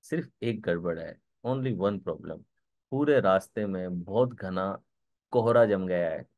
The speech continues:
और जिस कोहरे की वजह से दस मीटर से ज्यादा दिखाई ही नहीं देता, ठीक है। तो अगला पॉइंट लिखें, तीसरा एलिमेंट है क्लैरिटी। The third element between your lower self and higher self the difference between your lower self and higher self is,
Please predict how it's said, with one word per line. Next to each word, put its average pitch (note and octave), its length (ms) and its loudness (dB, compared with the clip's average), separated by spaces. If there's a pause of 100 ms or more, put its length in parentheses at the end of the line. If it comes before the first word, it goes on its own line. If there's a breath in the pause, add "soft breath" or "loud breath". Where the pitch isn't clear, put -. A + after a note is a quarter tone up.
(540)
और C3 120 0
जिस D3 160 -4
कोहरे A#2 360 0
की C3+ 100 -2
वजह G#2+ 280 2
से C3 220 -4 (300)
दस C3 240 4
मीटर A2 320 -2
से A#2 100 -6
ज्यादा G#2+ 240 2
दिखाई G2+ 300 -2
ही G2 100 -2
नहीं F#2 140 -4
देता, E2+ 320 -8 (720)
ठीक A#2+ 140 -6
है। F3 100 -4
तो - 420 -20
अगला B2 300 6
पॉइंट A#2+ 320 0
लिखें, A2 420 -2
तीसरा A2 360 2
एलिमेंट F#2+ 440 0
है C#3 100 0
क्लैरिटी। F2+ 680 -2 (640)
The F#2+ 120 -2
third D3+ 400 4
element G2 520 -2 (100)
between G#2+ 400 -4
your A2 140 2
lower G#2 340 4
self G#2+ 300 -2
and G2+ 120 -4
higher F#2 220 -2
self F2 280 -8 (420)
the F#2+ 160 -4
difference A2 480 -2
between G#2+ 360 -4
your G#2 100 -2
lower F#2+ 260 -2
self F#2+ 300 -8
and F#2+ 120 -6
higher F2 180 -6
self F2+ 320 -8
is, G#2+ 240 -10